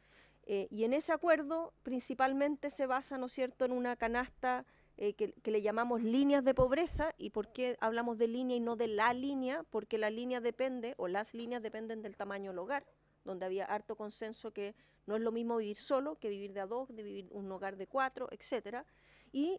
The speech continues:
segundo, eh, es la diferencia que hablamos en urbano-rural, que yo misma les manifesté en algunas de las sesiones que tuvimos para ver las políticas de ruralidad,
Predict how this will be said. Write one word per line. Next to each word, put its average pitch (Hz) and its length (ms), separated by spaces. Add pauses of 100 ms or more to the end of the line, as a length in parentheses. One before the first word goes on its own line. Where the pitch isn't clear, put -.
(120)
segundo, 311 640 (300)
eh, 233 340
es 247 240
la 220 160
diferencia 247 560
que 247 100
hablamos 240 520
en 233 200
urbano-rural, 220 840 (480)
que 214 300 (280)
yo 202 160
misma 233 300
les 208 180
manifesté 202 640
en 240 80
algunas 220 360
de 214 80
las 208 180
sesiones 233 460
que 214 100
tuvimos 220 380
para 196 240
ver 208 160
las 233 100
políticas 220 640
de 202 80
ruralidad, 190 640